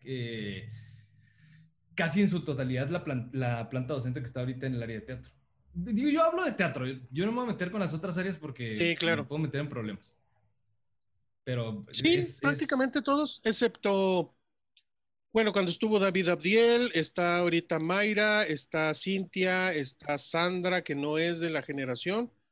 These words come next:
Speaker 1: Raúl
Speaker 2: No
Speaker 1: Valles,
Speaker 2: creas.
Speaker 1: que tampoco es.
Speaker 2: Ma-, Valles no, no estuvo tampoco en la generación. Los que sí estuvieron fueron Rosa María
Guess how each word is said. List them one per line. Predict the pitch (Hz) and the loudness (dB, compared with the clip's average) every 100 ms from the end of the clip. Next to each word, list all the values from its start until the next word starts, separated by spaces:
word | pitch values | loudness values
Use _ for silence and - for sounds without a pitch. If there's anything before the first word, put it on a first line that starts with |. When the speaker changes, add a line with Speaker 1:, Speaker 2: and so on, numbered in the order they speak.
| _ _ _ _ _ | _ _ _ _ _
Speaker 1:
Raúl | 139 117 123 | -4 0 2
Speaker 2:
No | 123 | 2
Speaker 1:
Valles, | 135 156 240 | 4 6 6
Speaker 2:
creas. | 294 | 4
Speaker 1:
que | 131 | 0
tampoco | 120 110 127 120 113 | -4 -6 -6 -6 -4
es. | 147 175 - _ _ _ | -4 -4 -10 _ _ _
Speaker 2:
Ma-, | 165 175 156 | -4 -2 2
Valles | 170 175 175 | 2 2 2
no, | 165 165 170 | 0 0 0
no | 165 | -2
estuvo | 160 - 170 170 | -4 -4 -4 -4
tampoco | 156 135 151 170 | -6 -6 -6 -4
en | 156 | -4
la | |
generación. | 139 147 196 - - - | -4 -2 -4 -6 -16 -2
Los | 180 | -2
que | - | 0
sí | 175 | -2
estuvieron | 180 202 196 190 190 | 0 2 4 4 2
fueron | 185 202 214 - _ _ - - - | 2 4 2 -4 _ _ -20 -20 -4
Rosa | 160 147 151 | 0 0 2
María | 143 175 202 214 214 190 | 4 4 6 6 4 0